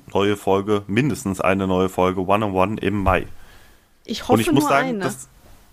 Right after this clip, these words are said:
Speaker 1: hm?
Speaker 2: Ich hoffe nur eine. Das Problem bei One-on-One ist, dass sich das sehr schnell zu Tode guckt, wenn das jede Woche kommt, finde ich. Das war ja eine
Speaker 1: Das, ja.
Speaker 2: Zeit lang so. Das ist einfach ein Format, was auch von seiner Seltenheit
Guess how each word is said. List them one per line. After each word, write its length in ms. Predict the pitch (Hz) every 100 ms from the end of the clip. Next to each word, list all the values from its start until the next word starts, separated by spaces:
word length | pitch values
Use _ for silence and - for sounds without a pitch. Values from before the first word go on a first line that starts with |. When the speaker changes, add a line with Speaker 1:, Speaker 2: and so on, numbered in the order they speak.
| _ _ _ -
Speaker 1:
hm? 260 | 104 139 - - - - - - - -
Speaker 2:
Ich 160 | - 214
hoffe 220 | 240 -
nur 180 | 302 285
eine. 260 | 262 285 214 - -
Das 120 | -
Problem 400 | 208 220 214 311
bei 80 | 285
One-on-One 580 | 233 240 226 214 247 254
ist, 240 | - 214 220
dass 120 | 214
sich 140 | 214
das 300 | 196 180 - - _
sehr 440 | 202 208 220 233
schnell 420 | 240 - 226 214 208
zu 140 | 233
Tode 340 | 214 233 233 233
guckt, 300 | 247 226 226
wenn 100 | 208
das 180 | 196 -
jede 220 | 208 196
Woche 260 | 180 - 160
kommt, 280 | - 151
finde 240 | - 196 190
ich. 140 | 208 _ _ _
Das 220 | 202 -
war 100 | 226
ja 120 | 262
eine 60 | 277
Speaker 1:
Das, 360 | 208 226 - -
ja. 120 | - -
Speaker 2:
Zeit 220 | 247 247
lang 260 | 254 262 254
so. 340 | 262 254 - _
Das 320 | - 214 - - _ _ _ _ _ _
ist 220 | - 233
einfach 280 | - 226 226
ein 120 | 233
Format, 520 | 220 233 220 220 226 - _ _ _ _ _ _ _
was 160 | 214 -
auch 220 | - 226
von 220 | - 233
seiner 300 | 208 196 202
Seltenheit 800 | 185 165 - - 202 202 180 -